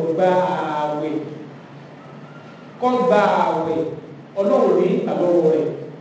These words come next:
Kó wá máa múra rẹ̀ wò ó pé ẹ̀dùn náà, nígbà tí ìta rẹ̀ ti, kí ni wọ́n máa rẹ̀ lọ? Kí á ní má gbá ọ̀rọ̀ lọ́sọ̀ yìí? Tọ́bí ètò ìgbà àwẹ̀, ọ̀dẹ̀ lẹ́sẹ̀.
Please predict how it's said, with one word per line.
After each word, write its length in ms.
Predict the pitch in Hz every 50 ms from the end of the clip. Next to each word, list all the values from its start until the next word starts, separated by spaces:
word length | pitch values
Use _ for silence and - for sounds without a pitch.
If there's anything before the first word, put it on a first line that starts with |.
| - - - - - -
Kó 120 | - 269
wá 200 | 294 302 294 294 294 294
máa 320 | 269 277 262 277 269 254 247
múra 300 | 247 254 254 247 247 254
rẹ̀ 200 | 247 - 202 202 196
wò 160 | - - - - 208
ó 40 | 202 -
pé 240 | 202 220 233 233 233 240 240 240 240 240 240 - - - - - - - - - - - - - - - - - - - - - - - - - -
ẹ̀dùn 340 | 165 160 160 165 175 180
náà, 140 | 175 175 170 175 170 170 - 175 175 - - - - -
nígbà 200 | - - - 294 262
tí 120 | - -
ìta 220 | 202 - - 214 190
rẹ̀ 180 | 165 175 170
ti, 160 | 170 165 165 160 156 147 151 151 - - - - - - - - - - -
kí 120 | - - 285
ni 120 | 294 - 294
wọ́n 200 | - - - -
máa 200 | 185 208 190 -
rẹ̀ 140 | - 175 175
lọ? 80 | 175 175 - 214 -
Kí 140 | - - -
á 120 | 233 226 233 233 214
ní 100 | 190 190 190 190 190
má 100 | 190 214
gbá 160 | 208 202 208 214 214
ọ̀rọ̀ 200 | 208 - - 170
lọ́sọ̀ 260 | 165 185 185 - - -
yìí? 160 | - - - - - - - - - - - -
Tọ́bí 260 | - 220 226 - - 392
ètò 240 | 180 185 - - -
ìgbà 260 | 180 175 - 180 180
àwẹ̀, 220 | - - 285 - - -
ọ̀dẹ̀ 220 | - 180 170 165
lẹ́sẹ̀. 300 | 170 180 - - 175 180